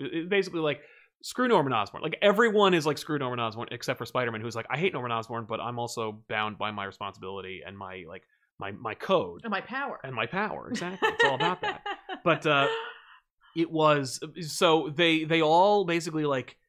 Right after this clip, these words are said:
Speaker 1: agree with each other about how s-, Peter's a, a douche
Speaker 2: Mm-hmm.
Speaker 1: and, like, an idiot. And then out of <laughs> nowhere in this issue, Spider-Gwen is like,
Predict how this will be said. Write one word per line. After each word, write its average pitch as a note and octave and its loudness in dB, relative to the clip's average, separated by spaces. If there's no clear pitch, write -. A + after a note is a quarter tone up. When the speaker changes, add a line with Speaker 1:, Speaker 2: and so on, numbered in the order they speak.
Speaker 1:
agree D#3+ 4
with D#3 6
each C3+ 2
other B2 2
about B2 0
how B2 0
s-, - -6
Peter's C#3 -2
a, A#2 -6
a B2+ -4
douche A2 -8
Speaker 2:
Mm-hmm. G#3 -6
Speaker 1:
and, A#2 -4
like, A2 -4
an B2 -6
idiot. A2 -6
And D3 -2
then D3 2
out E3 6
of D3 4
<laughs> D#3+ 6
nowhere B2+ 4
in E3 4
this D#3 2
issue, C#3+ -2
Spider-Gwen C3 2
is A#2 -6
like, A#2 -2